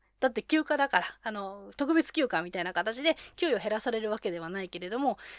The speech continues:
この三日間、当然会社はお休みになっていて、その時に、えー、出るはずだったパートの方とか、契約社員の方とかは、給料が発生しないみたいな。あ、でも契約社員の場合は発生するけど、パートタイムの場合は発生しないみたいなの多いんじゃないですかね。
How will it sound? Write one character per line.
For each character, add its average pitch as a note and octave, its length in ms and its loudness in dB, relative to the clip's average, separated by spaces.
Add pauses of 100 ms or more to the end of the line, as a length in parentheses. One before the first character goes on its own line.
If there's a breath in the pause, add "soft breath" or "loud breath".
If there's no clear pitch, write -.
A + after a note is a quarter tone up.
こ G4 120 0
の G#4+ 80 4
三 G4 160 0
日 G#4+ 120 -2
間、 B3+ 440 2 (200 loud breath)
当 E4+ 160 2
然 D4+ 200 2
会 D4+ 220 2
社 D4+ 120 2
は C#4 60 4
お C4+ 100 4
休 C#4 260 2
み B3+ 80 -4
に B3 80 -4
な B3 100 0
っ A#3+ 40 -2
て - 160 -10
い D3+ 100 -8
て、 F3 300 -4 (240 loud breath)
そ D#4+ 120 -6
の F4+ 100 0
時 E4+ 240 -4
に、 B3 280 0 (200 loud breath)
え G3 240 -4
ー、 - 20 -6
出 C#4 140 4
る D4 60 2
は G#3 120 -4
ず - 120 -10
だ F#3 80 -4
っ F3 40 -8
た - 160 -6
パ G#3 200 0
ー - 20 0
ト G#3 100 -8
の G3+ 140 -4
方 G#3 240 0
と G3+ 100 -6
か、 D4+ 240 10 (300 loud breath)
契 B3 100 2
約 G#3+ 160 4
社 A#3 120 0
員 G3+ 60 -2
の F#3+ 60 -6
方 F#3+ 220 -4
と F#3+ 100 -10
か C4+ 140 2
は、 F4 240 6 (100)
給 F4+ 200 -2
料 G#3 120 2
が E3 100 -6
発 - 200 -6
生 C#4+ 80 0
し - 180 2
な A#3 140 0
い A3+ 80 0
み E3 80 -4
た - 100 -12
い - 80 -10
な。 - 60 -10 (380 loud breath)
あ、 G3 40 0
で G3+ 80 0
も F3+ 100 -2
契 D4+ 140 0
約 B4+ 200 2
社 - 100 0 (120)
員 A#4+ 40 4
の F#4 80 4
場 C4+ 100 4
合 A#3 180 4
は G#3+ 80 2
発 G#3+ 180 -2
生 C4 140 0
す C4 100 -4
る B3 80 -4
け G#3 100 -4
ど、 G3 260 2 (260 loud breath)
パ - 120 2
ー - 40 6
ト A4 80 4
タ G#4+ 120 6
イ A4 40 8
ム F4 100 6
の B3+ 80 6
場 G3+ 160 4
合 F#3+ 60 2
は F#3+ 80 0
発 F#3 160 -6
生 G#3+ 120 2
し A#3 120 -2
な A3+ 100 0
い A3 60 -2
み F#3+ 100 -4
た F3+ 80 -2
い F3 60 -4
な F3 80 -6
の G3 180 0
多 D#4 80 6
い B3+ 60 2
ん F#3 160 -6
じ F3+ 80 -2
ゃ - 20 -2
な F3 100 -4
い E3 40 -6
で E3+ 80 -4
す - 60 -12
か G#3+ 80 2
ね。 A3+ 140 2